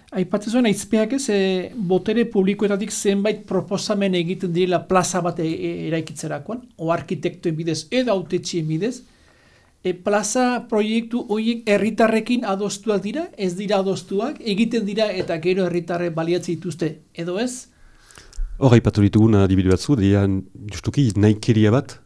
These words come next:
Speaker 2: eh, hautetxien gandik, hau podean diren gandik, plazarik ez egitea. Leku fisiko bat egiten da, baina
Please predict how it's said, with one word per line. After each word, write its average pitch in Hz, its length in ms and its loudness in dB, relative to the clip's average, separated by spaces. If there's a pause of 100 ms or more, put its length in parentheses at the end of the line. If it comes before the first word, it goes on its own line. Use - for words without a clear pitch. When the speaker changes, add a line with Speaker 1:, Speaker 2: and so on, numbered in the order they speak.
(540)
Speaker 2:
eh, 98 60 -10
hautetxien 90 1300 -4
gandik, 98 300 -2
hau 101 200 0
podean 98 320 0
diren 98 260 0 (160)
gandik, 101 320 -2 (360)
plazarik 107 520 0
ez 107 180 -2
egitea. 95 300 -4 (680)
Leku 104 480 0 (120)
fisiko - 420 -6
bat 107 160 4
egiten 98 320 0
da, 127 160 4
baina 101 200 2